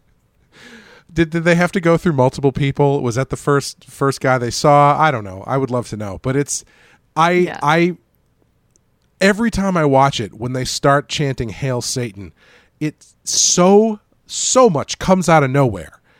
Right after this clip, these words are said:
Speaker 1: And the
Speaker 2: Yeah.
Speaker 1: fervor with which they say it is,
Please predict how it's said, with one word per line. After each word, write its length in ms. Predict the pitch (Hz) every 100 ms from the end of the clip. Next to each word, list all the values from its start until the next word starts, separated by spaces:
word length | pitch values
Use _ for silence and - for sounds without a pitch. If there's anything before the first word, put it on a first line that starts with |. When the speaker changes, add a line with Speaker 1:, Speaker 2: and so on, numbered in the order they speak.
| _ _ _ 147
Speaker 1:
And 420 | 143 135 127 127
the 140 | 135 196
Speaker 2:
Yeah. 140 | 180
Speaker 1:
fervor 380 | 185 202 180 180
with 220 | 151 120
which 280 | 139 - -
they 120 | 127
say 320 | - 147 135
it 140 | 113 -
is, 500 | 127 113 101 92 -